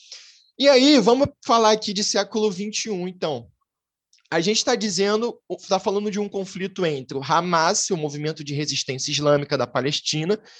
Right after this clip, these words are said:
que não é o único movimento que tem na, na Palestina, na faixa de Gaza.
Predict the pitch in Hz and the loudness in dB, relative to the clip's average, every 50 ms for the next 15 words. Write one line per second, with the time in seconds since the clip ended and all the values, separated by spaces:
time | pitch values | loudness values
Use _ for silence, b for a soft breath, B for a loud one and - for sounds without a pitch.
0 | B B - 226 214 233 254 240 226 233 269 269 247 214 214 226 233 262 269 285 | B B -2 0 4 4 6 6 6 4 4 4 4 2 2 2 2 0 0 -2
1 | 269 277 254 190 196 185 175 185 170 170 170 175 175 - - 147 _ - 202 202 | -4 -4 -4 -2 -2 -2 -2 -4 -4 -4 -4 -4 -6 -12 -18 -12 _ -4 -2 0
2 | 220 233 220 202 185 175 175 - - 151 151 151 - 147 143 143 143 - - 196 | 0 0 0 0 0 -2 -2 -4 -4 -4 -4 -2 -2 -4 -4 -2 -4 -4 -4 -4
3 | 208 202 185 156 143 143 - - 131 135 - 151 135 190 165 156 143 147 165 175 | -4 -4 -4 -4 -6 -6 -6 -6 -6 -6 -6 -8 -10 -8 -4 -2 -2 -2 -2 -4
4 | 175 214 | -6 -12